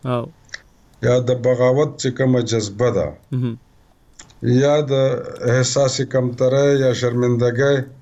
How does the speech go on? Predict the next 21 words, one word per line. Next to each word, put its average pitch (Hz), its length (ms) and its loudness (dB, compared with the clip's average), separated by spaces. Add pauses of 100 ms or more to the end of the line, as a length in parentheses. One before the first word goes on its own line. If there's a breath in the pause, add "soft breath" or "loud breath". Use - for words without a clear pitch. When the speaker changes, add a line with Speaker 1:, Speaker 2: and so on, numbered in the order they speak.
Speaker 1:
مهم. 127 380 -2
Speaker 2:
آ، 117 40 -6 (140)
چې 117 200 -4 (120)
کوم، 135 400 0
آ، 117 160 -2
یو 120 300 4
لاوه 120 440 2
ده، 135 140 0
د 127 180 -2
په 120 100 -2
دماغو 123 480 0
کې 117 100 -12
خوټ 113 280 -4
کیږي 135 340 0
او 110 160 0
پخیږي. 101 560 0 (200)
Speaker 1:
او. 135 320 -2 (1120 loud breath)
Speaker 2:
هغه 139 260 2
ته 170 160 -2
نه 156 100 2
مونږ 165 220 0